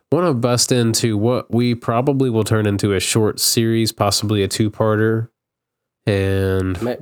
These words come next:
Speaker 2: more than maybe two, but
Speaker 1: M-,
Speaker 2: we'll see.
Speaker 1: more than maybe two?
Speaker 2: Yes, maybe. What's up? What's after two? Is it three?
Speaker 1: I
Speaker 2: And then,
Speaker 1: <sighs>
Speaker 2: and then maybe four, at the most. I think that's the highest that I can
Speaker 1: Really?
Speaker 2: count, and also the highest that we'll probably go on this
Speaker 1: We might
Speaker 2: series.
Speaker 1: go four-parter?
Speaker 2: We might go a four-parter.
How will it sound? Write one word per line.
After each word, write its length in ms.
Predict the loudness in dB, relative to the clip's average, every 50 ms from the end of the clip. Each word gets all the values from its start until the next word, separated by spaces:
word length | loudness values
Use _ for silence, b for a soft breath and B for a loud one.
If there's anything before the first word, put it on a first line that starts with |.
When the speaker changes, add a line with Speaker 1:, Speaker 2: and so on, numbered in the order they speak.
| -14 -16
Speaker 2:
more 260 | -8 -4 0 2 2
than 140 | 2 2 2
maybe 200 | 0 -2 -6 -10
two, 280 | -12 -14 -16 -16 -16 -18 -12 -2
but 100 | 2 2
Speaker 1:
M-, 60 | 4
Speaker 2:
we'll 100 | 4 2
see. 260 | 0 -2 -6 -8 -8 -6 -4
Speaker 1:
more 300 | -2 0 0 0 0 0
than 200 | 0 0 0 0
maybe 340 | 0 0 0 0 0 -2 -2
two? 440 | -2 -2 -2 -2 -2 -4 -6 -8 -12 _ _ -10
Speaker 2:
Yes, 380 | -10 -10 -10 -10 -12 -14 -14 -10
maybe. 560 | -6 -4 -2 -2 0 -2 -2 -2 -4 -6 -10 _ _ _ _ _ _ _ _
What's 200 | -8 -6 -2 -2
up? 180 | -2 0 0 0
What's 180 | 0 2 2 0
after 240 | 0 0 -2 -6
two? 160 | -4 -2 -2 -2
Is 180 | -2 -4 -6
it 140 | -8 -8 -6 -2
three? 340 | -2 0 0 -2 -4 -6 -10 _ _ _ _ _ _ _ -4
Speaker 1:
I 680 | -2 0 0 0 0 0 0 0 0 0 0 0 0 0
Speaker 2:
And 120 | 2 2
then, 440 | 2 2 2 2 2 0 -2 -4 -6 -10
Speaker 1:
<sighs> 60 | -6 -2
Speaker 2:
and 140 | 0 0
then 120 | 2 2 2
maybe 260 | 2 2 0 0 -2
four, 600 | -2 0 0 0 2 2 0 -2 -2 -4 -6 -10 -14 -18 _ _ _ -4
at 140 | -4 -4 -2
the 80 | -4
most. 560 | -2 -2 -2 -2 -4 -6 -6 -6 -6 -6 -6 -6
I 60 | -4 -2
think 160 | 0 0 0
that's 180 | 0 0 0
the 80 | 0 2
highest 260 | 2 2 2 2 2 2
that 100 | 2 2
I 100 | 2 2
can 80 | 0
Speaker 1:
Really? 100 | -2 0 0
Speaker 2:
count, 260 | 0 0 2 0 0
and 100 | 0 0
also 260 | 0 -2 -2 -2 -2
the 80 | 0 0
highest 300 | 0 0 0 -2 -4 -8
that 80 | -8
we'll 220 | -6 -4 -4 -4 -2
probably 240 | -2 -2 0 0 0
go 180 | 0 0 0
on 120 | -2 -2 -4
this 160 | -4 -2 0
Speaker 1:
We 100 | 0 0
might 200 | 0 0 -2 0
Speaker 2:
series. 120 | 0 0 0
Speaker 1:
go 80 | -2
four-parter? 680 | -2 -2 -2 -2 -2 0 0 0 0 0 0 0 -2 -2 -2
Speaker 2:
We 60 | 0
might 180 | 0 0 0 0
go 120 | -2 -2
a 40 | -2
four-parter. 600 | 0 -2 -2 -2 0 0 -2 -2 -2 -4 -8 -10